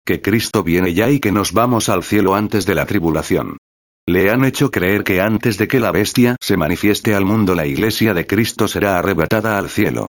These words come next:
y entonces se manifestará la bestia y comenzará una tribulación de siete años.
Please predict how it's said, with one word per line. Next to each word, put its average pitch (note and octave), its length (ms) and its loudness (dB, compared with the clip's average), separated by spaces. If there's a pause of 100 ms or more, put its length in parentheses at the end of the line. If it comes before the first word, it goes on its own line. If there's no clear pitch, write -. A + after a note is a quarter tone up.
y A2 140 4
entonces C3+ 520 2
se F2 120 -2
manifestará F2 600 0
la A2 140 0
bestia A#2+ 480 2
y G2 100 0
comenzará F2+ 560 -2
una F#2+ 240 0
tribulación F#2 640 0
de G#2 80 2
siete G2+ 380 0
años. B1 400 -4